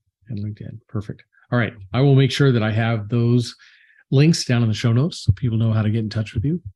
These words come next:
uh, get your books, um, 'cause I think they're, they're awesome. Very cool. Um, thanks so much,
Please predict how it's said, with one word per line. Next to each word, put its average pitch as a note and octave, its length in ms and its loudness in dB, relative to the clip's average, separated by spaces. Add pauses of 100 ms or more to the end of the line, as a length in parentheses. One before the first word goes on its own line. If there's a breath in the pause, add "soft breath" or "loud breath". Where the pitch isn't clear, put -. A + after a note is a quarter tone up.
(120)
uh, G#2+ 260 -4 (680)
get A2+ 160 -6
your G2+ 120 -2
books, C3 520 -2 (460 soft breath)
um, G2+ 340 -6 (160)
'cause A2 120 -8
I G#2 80 -2
think G#2 200 -6
they're, G#2 320 -4 (140)
they're A2 240 -8
awesome. G2+ 460 -6 (580)
Very A2 180 0
cool. G2+ 320 -8 (1040 soft breath)
Um, C3+ 420 4
thanks E3+ 160 4
so F#3 100 4
much, F#3 400 0